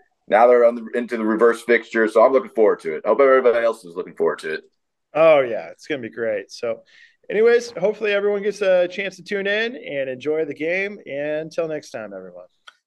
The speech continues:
Speaker 2: Thank you, everyone, for tuning in. If you like what we bring you here at the Pitch Pod, please do us a favor: hit that like and that subscribe. Don't forget, we're available on Apple Podcasts as well as Spotify.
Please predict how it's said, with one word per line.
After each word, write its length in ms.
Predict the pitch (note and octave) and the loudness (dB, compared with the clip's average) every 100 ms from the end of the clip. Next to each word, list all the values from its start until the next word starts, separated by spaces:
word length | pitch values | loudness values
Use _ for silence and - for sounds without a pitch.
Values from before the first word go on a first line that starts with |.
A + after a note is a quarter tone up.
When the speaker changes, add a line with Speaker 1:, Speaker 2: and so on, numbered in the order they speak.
| _ _ _ _ | _ _ _ _
Speaker 2:
Thank 180 | A#3+ A3+ | -2 2
you, 80 | A#3+ | 2
everyone, 360 | A3 G#3 G#3+ G#3 | 4 4 2 0
for 120 | F3+ | -10
tuning 380 | - G3 F3 E3 | -8 -4 -2 0
in. 300 | F3+ A3 C4 | 0 -2 -6
If 120 | - | -8
you 180 | D#3+ C#3 | -4 2
like 400 | C#3 F3 G#3 - - | 4 4 0 -10 -4
what 240 | D#3 D#3+ | -2 -2
we 180 | D3+ E3 | -4 -10
bring 500 | C#3+ C#3 E3 G3 A3+ | -6 -4 -2 -4 -6
you 300 | E3+ F#3+ G#3+ | -6 -6 -6
here 240 | G3+ D#3 F3 | -6 -2 -2
at 120 | E3+ | -2
the 80 | C#3 | -4
Pitch 260 | E3 - | -6 0
Pod, 340 | F#3 F#3 G3 G#3+ _ _ _ _ | 2 4 2 -4 _ _ _ _
please 220 | - C4 F3+ | -6 -4 2
do 100 | G3 | 0
us 120 | E3+ | 2
a 60 | D#3+ | -2
favor: 400 | D#3+ E3 F3 E3 | 0 0 -2 -6
hit 180 | E3+ | -2
that 160 | D3 C3+ | 0 0
like 440 | B2 C3 D#3 E3 | 2 2 2 0
and 120 | D3 C3 | -6 -4
that 160 | B2 | -6
subscribe. 800 | - A#2+ - - D#3 D3 D3 D#3 _ _ _ _ | -8 -14 -10 2 4 6 4 2 _ _ _ _
Don't 200 | E3 F3+ | 0 2
forget, 420 | G3+ F3 A3+ B3 - _ | 0 2 2 2 -2 _
we're 200 | E3 D#3+ | 0 2
available 400 | D3 D#3+ E3+ E3 | 4 4 2 2
on 120 | D3 B2+ | 0 -2
Apple 340 | C#3 D3+ D#3+ | -4 -4 -4
Podcasts 680 | F3 F#3 F#3 G3 F#3 F3 - | 0 0 2 2 2 0 -6
as 220 | C#3+ C3 | -10 -2
well 280 | B2 C#3 C#3+ | 2 4 2
as 160 | C3+ | 0
Spotify. 760 | - A#2 C3 B2 G#2+ G2 D#2+ | -4 -2 0 -2 -4 -4 -6